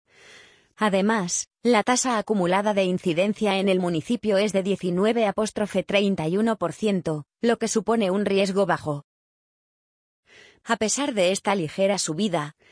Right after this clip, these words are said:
la concejal de Sanidad en el ayuntamiento, Yolanda Moreno, incide en la buena situación general en la que se encuentra Aspe y que no por ello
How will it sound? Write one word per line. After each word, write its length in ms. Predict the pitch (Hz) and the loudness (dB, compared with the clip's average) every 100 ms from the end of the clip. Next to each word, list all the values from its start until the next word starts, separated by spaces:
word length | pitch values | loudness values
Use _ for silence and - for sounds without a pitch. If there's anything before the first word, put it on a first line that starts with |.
| - - _ | -20 -20 _
la 140 | 226 | 0
concejal 540 | 214 196 196 - 226 226 | 0 0 -2 -2 -2 -2
de 80 | |
Sanidad 460 | 220 185 170 190 202 | -2 -2 0 0 0
en 100 | 208 | 0
el 140 | 196 | 0
ayuntamiento, 960 | 175 170 170 160 170 202 185 165 156 151 _ - - - _ _ - | 0 0 -2 0 0 0 0 0 -4 -4 _ -20 -20 -20 _ _ -4
Yolanda 520 | 202 226 226 247 226 | 0 2 2 2 2
Moreno, 500 | 175 180 196 156 151 _ - | 2 2 0 -2 -8 _ -2
incide 500 | 247 202 269 277 254 | 0 2 0 0 0
en 120 | 202 | 0
la 100 | 175 | 0
buena 260 | 202 226 | 0 0
situación 560 | 220 208 180 - 214 208 | -2 -4 -4 -2 -2 0
general 440 | 208 185 156 202 | 0 0 0 0
en 140 | 202 196 | 0 0
la 100 | 190 | -2
que 100 | 185 | -2
se 160 | 202 | -2
encuentra 560 | 156 151 226 226 214 180 | -2 -2 0 0 0 -2
Aspe 300 | 185 - 196 | -2 -2 -2
y 60 | 165 | 0
que 140 | 170 | 0
no 140 | 185 | -2
por 180 | - 180 | 0 0
ello 380 | 196 156 156 147 | 0 0 -4 -4